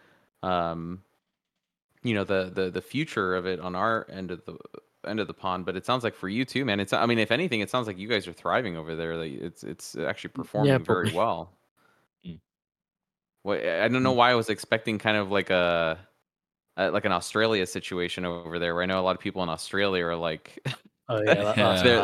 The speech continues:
Speaker 2: bad.
Speaker 1: they're stressed out right now. They're pulling
Speaker 2: <laughs>
Speaker 1: their hair just trying to get a release. So I was like, "I
Speaker 3: Yeah.
Speaker 1: wonder what the, how the U K is." But, I mean, it sounds like you're doing, if anything,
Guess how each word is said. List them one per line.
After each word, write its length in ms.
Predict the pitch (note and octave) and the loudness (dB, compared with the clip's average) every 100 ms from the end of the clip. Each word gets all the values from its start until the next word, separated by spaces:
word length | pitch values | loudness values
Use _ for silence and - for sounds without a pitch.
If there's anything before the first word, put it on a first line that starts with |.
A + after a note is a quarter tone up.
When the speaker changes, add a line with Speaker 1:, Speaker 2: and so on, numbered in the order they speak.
| G2 | 2
Speaker 2:
bad. 140 | G2 F#2+ | 0 2
Speaker 1:
they're 120 | A2+ | 2
stressed 560 | - - A2 A2 - | 2 2 6 4 6
out 260 | G#2+ G#2 G2+ | 8 8 6
right 200 | F#2 F2 | 4 2
now. 180 | F#2 F#2 | 4 4
They're 140 | G2 A#2+ | 6 4
pulling 240 | - G2+ F#2 | 4 4 2
Speaker 2:
<laughs> 0 | |
Speaker 1:
their 140 | F#2 | 0
hair 220 | G2 G2 | 2 2
just 200 | F2 F2+ | 2 -4
trying 200 | - G2 | 0 0
to 60 | F#2 | 2
get 140 | F#2 | 0
a 60 | F2 | 0
release. 480 | E2 F2 F2 E2+ - | -2 -2 -2 -4 -6
So 300 | - F2+ F2 | -2 -2 0
I 100 | F2+ | 0
was 240 | F#2 F#2 | -2 -2
like, 160 | F2 E2+ | -4 -2
"I 40 | |
Speaker 3:
Yeah. 40 | F#2+ | -2
Speaker 1:
wonder 180 | A2+ | -2
what 200 | A2 G#2 | -4 -4
the, 60 | - | -6
how 120 | G2 | -4
the 80 | F#2+ | -6
U 200 | F2+ G2+ | -6 -8
K 260 | - A2 C#3 | -4 -4 -4
is." 320 | - E2 - | -8 -12 -8
But, 160 | G2 F2+ | -4 -4
I 60 | |
mean, 120 | F2+ F2+ | -4 -6
it 120 | E2+ | -4
sounds 220 | A#2 A2+ | -4 -4
like 120 | F#2+ | -6
you're 120 | G#2 | -8
doing, 400 | G2+ A2 A2 G#2+ | -4 -2 0 0
if 160 | G2+ A2 | -2 -2
anything, 680 | B2 C4 - A2 G#2 G#2+ | -2 -2 0 0 0 -2